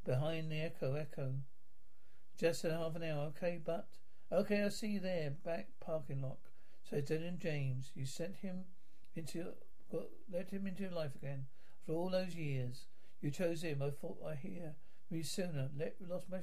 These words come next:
phone. You know, no phone booths in the woods. Had to go home, you know. I thought you changed your mind about everything. No. Yeah. Your young customers, your,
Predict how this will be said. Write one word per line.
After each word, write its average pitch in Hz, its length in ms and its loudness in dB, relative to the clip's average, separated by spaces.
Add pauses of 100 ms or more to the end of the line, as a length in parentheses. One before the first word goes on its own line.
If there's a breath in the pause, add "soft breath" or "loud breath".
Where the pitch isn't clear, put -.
phone. 147 380 -2 (300 loud breath)
You 220 60 0
know, 240 280 6
no 254 220 2
phone 247 340 2
booths 139 360 2
in 135 100 2
the 131 80 2
woods. - 460 0 (720 soft breath)
Had 156 140 4
to 170 60 0
go 170 220 6
home, 151 380 2
you 131 120 2
know. 135 360 2 (340 soft breath)
I 156 80 6
thought 160 200 2
you 196 80 0
changed 180 280 0
your 175 80 0
mind 170 420 0
about 151 240 -2
everything. 160 460 -2 (480 soft breath)
No. 143 340 2 (600 soft breath)
Yeah. 156 440 4 (540)
Your 156 220 2 (200)
young 208 260 2
customers, 175 500 -2 (680)
your, 160 300 0